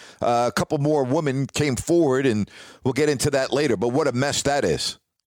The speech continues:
right? What a mess that is. So if you're Miami, you know Tua's the guy.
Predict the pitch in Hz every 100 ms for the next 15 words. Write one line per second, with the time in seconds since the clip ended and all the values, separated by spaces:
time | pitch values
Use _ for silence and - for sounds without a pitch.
0 | - 120 180 - _ _ _ _ - 156
1 | 139 147 151 - 151 107 73 - - _
2 | _ _ _ _ _ - 160 139 214 220
3 | 175 156 190 208 139 139 139 135 214 -
4 | 196 214 170 170 147 131 139